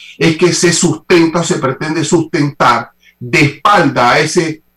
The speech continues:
postulado de la, de, del, del voto igualitario, la fórmula de los residuos y la fórmula de los cocientes y todo este tipo de fórmulas.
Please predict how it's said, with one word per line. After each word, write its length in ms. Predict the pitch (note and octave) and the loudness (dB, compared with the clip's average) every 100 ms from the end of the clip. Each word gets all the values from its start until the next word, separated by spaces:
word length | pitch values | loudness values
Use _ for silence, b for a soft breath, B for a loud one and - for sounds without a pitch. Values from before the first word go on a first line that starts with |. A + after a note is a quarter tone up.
| - | -6
postulado 800 | C#3+ A2+ C3 C3 D#3+ D3+ C#3 B2 | -4 -2 -2 2 4 6 6 4
de 100 | A#2 | 4
la, 280 | A#2 G#2+ - | 2 0 0
de, 280 | A#2+ A2+ | -4 -2
del, 300 | A#2 A2 G#2 - | -2 -2 -2 -4
del 220 | A#2+ A2 | -2 -2
voto 460 | B2 E3 E3 D3 D3 | 0 0 0 0 2
igualitario, 920 | C#3+ - D3 D3 C#3+ A#2 A2+ A#2+ - _ _ - | 4 4 2 0 0 0 0 -2 -6 _ _ -4
la 160 | C3 | -2
fórmula 720 | - - E3+ D3 D3+ D3 C3+ | -2 -2 0 0 0 0 0
de 100 | A#2+ | 0
los 180 | A2+ A2 | -2 -6
residuos 1000 | - - - F#3 D3 C3 B2+ B2 - b b - | -10 -10 0 2 2 0 0 -2 -6 b b -4
y 100 | A#2+ | -2
la 140 | A#2 | -2
fórmula 500 | - E3 D3 C#3+ C3+ | 0 2 4 4 4
de 100 | B2 | 4
los 220 | A#2+ A2+ | 2 0
cocientes 800 | - A2 - D#3+ D3 C3+ D#3 C#3 _ _ - | -6 -10 -6 -2 0 0 -4 -4 _ _ -10
y 100 | C#3 | -6
todo 300 | - G#3 F#3+ | -2 0 0
este 260 | E3+ - | -2 -4
tipo 340 | F3+ G3 E3 F3+ | -2 -2 0 0
de 140 | C#3 | 0
fórmulas. 800 | - C4 C4 F3 B2+ G2+ F2+ | 2 2 4 2 2 0 -6